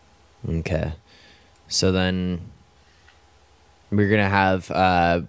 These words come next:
Lysell on the right wing, Nosek at center, and Berggren on the le-, uh, on the left. And then you currently have John Beecher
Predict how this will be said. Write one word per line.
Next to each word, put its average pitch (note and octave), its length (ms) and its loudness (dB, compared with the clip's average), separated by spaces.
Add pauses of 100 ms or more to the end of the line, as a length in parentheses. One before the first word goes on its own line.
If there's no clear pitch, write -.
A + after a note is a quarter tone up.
(100)
Lysell A#2 480 2
on G#2+ 80 0
the G2+ 100 0
right F#2+ 220 2
wing, F2 340 -2
Nosek F#2+ 380 -2
at E2+ 80 -6
center, D#2+ 400 -2
and D#2+ 300 -2
Berggren E2 380 0
on D#2+ 200 -2
the D#2+ 180 -2
le-, A#2 320 2
uh, G2 200 0 (100)
on F#2+ 140 0
the F2+ 100 0
left. D#3 360 2 (340)
And G2 180 0
then F#2 100 0
you F#2 60 -4
currently F#2 440 -2
have F2+ 400 -2
John F2+ 240 -2
Beecher G2+ 580 0